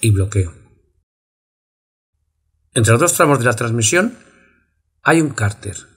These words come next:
en cuyo interior hay dos conjuntos de discos, unos asociados a la tracción delantera y otros a la trasera, separados en principio,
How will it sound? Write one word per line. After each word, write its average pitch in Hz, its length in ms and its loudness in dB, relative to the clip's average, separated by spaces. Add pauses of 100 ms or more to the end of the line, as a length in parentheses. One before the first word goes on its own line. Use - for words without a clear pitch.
(520)
en 127 120 -2
cuyo 123 220 -4
interior 120 460 -2 (140)
hay 143 180 2
dos 160 140 -2
conjuntos 135 520 -4
de 120 80 0
discos, - 460 -4 (160)
unos 147 240 2
asociados 113 640 0
a 110 60 0
la 110 80 2
tracción 113 340 -6
delantera 117 580 -2
y 123 140 0
otros 165 320 -4
a 110 60 -2
la 107 100 2
trasera, 107 440 -2 (760)
separados 120 500 2
en 107 100 4
principio, 110 580 -2